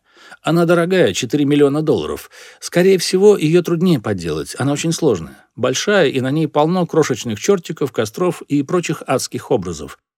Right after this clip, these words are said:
А ещё потому, что она написана на дереве и прикреплена к коробу люльки».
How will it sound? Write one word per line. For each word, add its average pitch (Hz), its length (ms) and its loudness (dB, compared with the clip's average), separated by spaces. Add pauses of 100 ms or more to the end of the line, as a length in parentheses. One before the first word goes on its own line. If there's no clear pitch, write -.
(120)
А 131 100 2
ещё 170 240 0
потому, 165 320 -2
что 160 220 -2
она 170 240 0
написана 156 520 -2
на 131 140 -2
дереве 135 460 -2 (280)
и 165 180 -2
прикреплена 151 800 0 (140)
к - 140 -20
коробу 151 340 2
люльки». - 400 -6